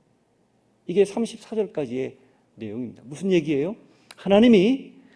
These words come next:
환경을 통해서, 상황을 통해서 바울의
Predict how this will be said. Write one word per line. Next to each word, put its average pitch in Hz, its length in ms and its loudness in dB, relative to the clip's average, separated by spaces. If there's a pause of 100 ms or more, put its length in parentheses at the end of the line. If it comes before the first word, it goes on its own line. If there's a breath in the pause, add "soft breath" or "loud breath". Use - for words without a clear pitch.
(300 soft breath)
환경을 233 600 2
통해서, 156 320 -4
상황을 240 460 2
통해서 214 580 0 (340 loud breath)
바울의 202 720 2